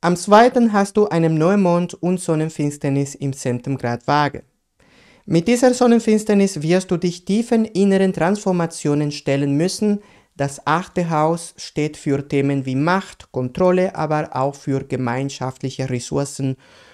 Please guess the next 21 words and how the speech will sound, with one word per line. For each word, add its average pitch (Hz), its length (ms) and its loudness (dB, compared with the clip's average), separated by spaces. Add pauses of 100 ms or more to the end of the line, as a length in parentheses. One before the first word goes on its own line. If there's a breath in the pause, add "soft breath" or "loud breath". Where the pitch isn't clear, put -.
(140 soft breath)
und 165 420 0 (380)
innere 165 600 4
Wandlungsprozesse. 139 1200 -2 (600 soft breath)
Du 143 80 0
könntest 220 580 4
in 175 160 -2
dieser 180 320 0
Phase 175 480 0
dazu 165 320 -2
gedrängt 156 520 -2
werden, 147 420 0
dich 165 240 -2
mit 165 200 -2
deinen 143 380 0
tiefsten 208 520 0
Ängsten 175 680 -2 (120)
auseinanderzusetzen 151 1500 -2 (380 loud breath)
und 143 340 -2
alte 143 340 0
emotionale 139 680 -4
Muster 131 540 -4